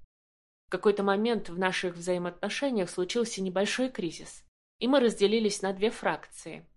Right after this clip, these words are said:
По одну сторону оказались одиночки, я и Клара, по другую — наша парочка.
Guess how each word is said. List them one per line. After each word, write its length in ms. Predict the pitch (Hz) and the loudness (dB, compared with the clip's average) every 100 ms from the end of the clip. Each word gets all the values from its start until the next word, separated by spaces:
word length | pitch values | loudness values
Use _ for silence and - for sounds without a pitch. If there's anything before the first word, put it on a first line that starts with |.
| - - | -8 4
По 100 | 170 | 4
одну 180 | 196 262 | 4 0
сторону 440 | - 185 165 165 | 0 0 0 -4
оказались 500 | 156 165 165 156 - | -6 -4 -4 -4 -10
одиночки, 680 | 170 220 330 311 - 277 262 _ _ _ | -4 -2 0 -2 -6 -10 -10 _ _ _
я 240 | 214 240 214 | 2 4 4
и 40 | |
Клара, 480 | 214 214 202 196 185 | 2 0 0 -2 -6
по 60 | 196 | -6
другую — 340 | 233 247 285 | -2 0 0
наша 240 | 180 202 - | 0 -2 -6
парочка. 560 | 151 151 - - - | -8 -8 -10 -12 -14